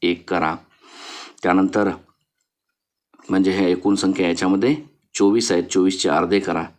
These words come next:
आणि तो अर्धा भाग आपल्याला पाहिजे. त्यानंतर पंचेचाळीस अधिक पंचवीस, अ, एकवीस करा. पंचेचाळीस आणि एकवीस यांची प्लस करून घ्या. पाच आणि एक सहा होतो, चार आणि दोन सहा होतात, सहासष्ट भागाकारामध्ये दोन होतात, गुणाकारामध्ये बारा आणि एक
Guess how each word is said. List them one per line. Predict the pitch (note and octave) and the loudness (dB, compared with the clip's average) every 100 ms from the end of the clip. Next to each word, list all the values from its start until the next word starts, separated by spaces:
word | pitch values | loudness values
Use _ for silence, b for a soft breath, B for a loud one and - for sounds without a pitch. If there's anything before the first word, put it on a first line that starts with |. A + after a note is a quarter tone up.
| - | -12
आणि | F2+ - | -10 -6
तो | - F2+ - | -2 -2 0
अर्धा | D#2 F#2 | 0 0
भाग | F2 E2+ | 0 0
आपल्याला | D#2 F#2 F2 | -2 -2 -2
पाहिजे. | E2 D#2 D#2 F2+ F2 B B B B - | 0 -2 -2 -2 -4 B B B B -2
त्यानंतर | G2 G2+ G#2 | 0 2 0
पंचेचाळीस | F#2+ G2 G2 G#2 G#2+ G#2 | 0 0 0 2 0 2
अधिक | G2 G2 - | 0 -2 0
पंचवीस, | F#2+ F#2+ G#2 F#2+ - - - | -2 2 0 0 -4 -10 -6
अ, | D#2 | 0
एकवीस | F#2 F#2+ A2 - | 0 0 -2 -2
करा. | - D#2 D2 B B B B B - | -4 -6 -6 B B B B B -2
पंचेचाळीस | F2+ F#2+ F#2+ G#2+ A2+ G#2 | -2 0 0 0 0 2
आणि | F#2+ F2+ | 2 2
एकवीस | F2 G2 E2+ | 0 -2 0
यांची | F2 - | -2 -2
प्लस | - F#2+ G2 | 0 0 0
करून | - F2+ F2 | 0 0 0
घ्या. | D#2+ D#2 D#2 B B B B - | 0 -4 -6 B B B B -2
पाच | F2+ - | -2 2
आणि | G#2+ | 0
एक | G#2 | 0
सहा | - F#2+ F#2 | 0 0 0
होतो, | F#2 F#2 G#2 | 0 0 -2
चार | - D#2+ | 0 -2
आणि | D#2+ F2 | 0 0
दोन | F2+ | 0
सहा | F2 - F2+ | -2 -2 -2
होतात, | F2+ E2+ F#2+ | -2 -2 -4
सहासष्ट | F#2+ - F#2 F#2+ F#2 G2+ G2 - - | -4 -4 -4 -4 -4 -2 0 -2 -2
भागाकारामध्ये | G#2+ F2+ E2 D#2+ E2+ E2+ E2+ E2+ | -2 -2 -2 -4 -2 -2 0 0
दोन | F2+ G2 A2 | 0 0 2
होतात, | G#2 D#2 C#2+ C#2+ - B B B B - | -2 -4 -4 -4 -8 B B B B -2
गुणाकारामध्ये | G2 F#2+ F#2 F#2+ F#2 G2 F#2+ | 2 2 2 0 2 4 2
बारा | F#2 E2+ F2 | 2 2 2
आणि | F#2 | 0
एक | F2+ | -2